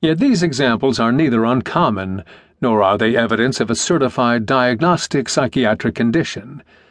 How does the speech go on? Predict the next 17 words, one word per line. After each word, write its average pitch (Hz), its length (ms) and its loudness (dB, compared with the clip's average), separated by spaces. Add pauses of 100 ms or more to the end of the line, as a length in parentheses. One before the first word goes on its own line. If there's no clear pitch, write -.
(180)
What 135 160 2
we 120 140 2
are 123 100 2
looking 139 320 2
at 98 260 -2 (160)
is 123 200 0
a 127 80 2
new 135 440 2
disorder, 107 840 -4 (560)
one 101 160 0
that 98 160 -4
combines 110 580 2
elements 127 500 2
of 113 120 0
many 139 400 2
psychiatric 131 720 0
maladies 110 720 0